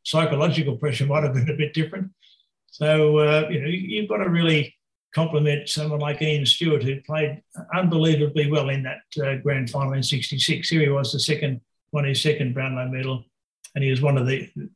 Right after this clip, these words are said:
one of our best players on, on, on the day. He just had an ability to, to produce when it was required. Yes, and certainly the, uh, the,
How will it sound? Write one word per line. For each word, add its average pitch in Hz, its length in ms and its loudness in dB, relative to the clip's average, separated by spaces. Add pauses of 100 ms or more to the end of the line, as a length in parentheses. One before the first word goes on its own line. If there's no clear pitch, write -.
one 143 240 -2
of 131 80 -2
our 127 140 0
best 127 300 0
players 123 360 -6
on, 143 260 -10
on, - 220 -10 (100)
on 139 80 -4
the 131 80 -4
day. 131 380 -6 (420)
He 175 120 4
just - 180 2
had 165 100 6
an 151 160 6
ability 139 520 4
to, 131 340 0 (380)
to 139 100 0
produce 143 500 0
when 143 100 -2
it 139 100 -8
was 131 160 -6
required. 127 540 -6 (1500)
Yes, 147 140 2
and 151 100 2
certainly 170 320 6
the, 143 420 2
uh, 139 160 0
the, 143 240 -2